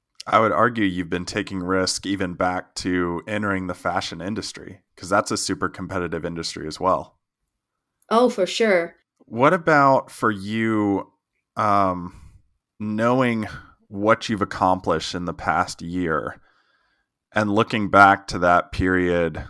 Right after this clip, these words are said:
Speaker 1: of farming, um, living out of your car for six months, in, in the last year specifically, with all of the success, you've remained a very lighthearted, humble,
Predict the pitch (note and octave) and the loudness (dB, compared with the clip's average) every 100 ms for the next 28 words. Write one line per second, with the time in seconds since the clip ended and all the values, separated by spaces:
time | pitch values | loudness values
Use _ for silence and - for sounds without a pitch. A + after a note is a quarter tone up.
0 | - _ - F2+ E2 D#2 D#2+ - - G2 | -18 _ 0 2 2 0 -4 -12 -4 2
1 | F#2+ F#2+ F#2 F#2 F2 E2+ - _ _ _ | 4 4 2 -2 -4 -10 -16 _ _ _
2 | _ _ - F#2 E2+ E2 D2+ D2 D2+ _ | _ _ 0 2 4 2 0 -4 -12 _
3 | _ _ _ _ _ _ - F#2 F#2+ F#2 | _ _ _ _ _ _ -6 -2 0 2
4 | F2+ F2+ E2+ F2 E2 - F2 E2+ E2 E2 | 4 4 2 -2 -6 -2 2 4 2 -2
5 | - D#2 - E2 - E2+ E2+ E2 D#2+ - | -4 -6 -6 -6 -8 -4 -2 -2 -4 -8
6 | - G#2 - A2+ G#2 G2 G2+ A2 A#2 - | -8 -8 -6 -4 -2 0 4 4 2 -2
7 | G2 G2 - F2+ - F#2+ - F2 E2+ F2+ | -2 -2 -6 -8 -6 -6 -4 -4 -4 -2
8 | G2 A2 A2+ E2+ F2 - D#2+ - - F2 | 2 2 2 -4 -8 -8 -8 -6 0 2
9 | D2+ - - - - - _ _ _ _ | 2 -2 -6 -8 -18 -20 _ _ _ _
10 | F#2+ G#2+ G#2 G#2+ G2+ F#2+ F#2+ G2+ G2 F2+ | -4 -2 0 0 2 2 2 0 -2 -4
11 | - - _ _ _ _ _ _ F#2+ F#2 | -8 -10 _ _ _ _ _ _ -4 0
12 | F#2 F#2 E2+ F2+ F2+ - G2 F#2 F2 F2 | 0 0 0 0 0 0 2 4 4 0
13 | E2 F2+ - _ _ - G2 F#2+ F#2 F2 | -2 -10 -14 _ _ -2 0 2 2 2
14 | E2 E2 | 0 -4